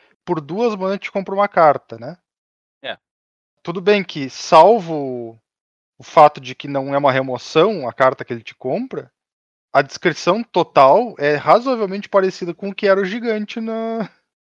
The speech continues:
Speaker 1: no T dois anterior. Exceto pelo fato de que ele não necessariamente vai te comprar uma remoção, alguma coisa assim, tipo, mas,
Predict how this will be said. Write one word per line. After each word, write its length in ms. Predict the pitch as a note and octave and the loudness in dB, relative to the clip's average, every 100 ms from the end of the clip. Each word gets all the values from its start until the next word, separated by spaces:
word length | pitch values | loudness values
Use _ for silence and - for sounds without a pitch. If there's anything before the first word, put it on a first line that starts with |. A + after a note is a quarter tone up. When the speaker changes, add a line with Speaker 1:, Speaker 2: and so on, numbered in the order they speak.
| _ _ _ | _ _ _
Speaker 1:
no 160 | F3 F#3 | -12 -2
T 120 | G#3 | -2
dois 220 | F#3+ F#3 | 0 -2
anterior. 460 | F#3+ F#3+ A#3 B3 - _ _ _ _ _ _ | -2 -4 -4 -4 -6 _ _ _ _ _ _
Exceto 340 | C#3 - C3+ _ | -10 -6 -8 _
pelo 200 | D3+ D3 | -10 -4
fato 320 | - D3 D3+ | 2 2 0
de 100 | C#3+ | -12
que 120 | - | -8
ele 100 | D#3 | -8
não 220 | D#3 E3 | -6 -8
necessariamente 840 | F3+ G3+ G3 F3 F3 F#3 F3+ E3 D#3 | -8 -10 -10 -10 -4 -4 -4 -8 -10
vai 120 | E3 | -10
te 80 | - | -10
comprar 360 | F3 E3 D#3+ | -14 -4 -4
uma 140 | D#3 E3 | -2 -4
remoção, 840 | E3+ F3 - D#3 D#3 D#3+ E3 E3 _ _ _ _ - | -8 -10 -10 -10 -10 -14 -18 -20 _ _ _ _ -16
alguma 260 | C3 C3 C3+ | -12 -10 -8
coisa 240 | C#3 C3 | -8 -10
assim, 240 | - E3+ C#3+ | -14 -18 -18
tipo, 380 | - - A2 A#2 _ _ _ | -20 -20 -20 _ _ _ _
mas, 540 | - B2 A#2+ A#2 - | -16 -12 -12 -12 -20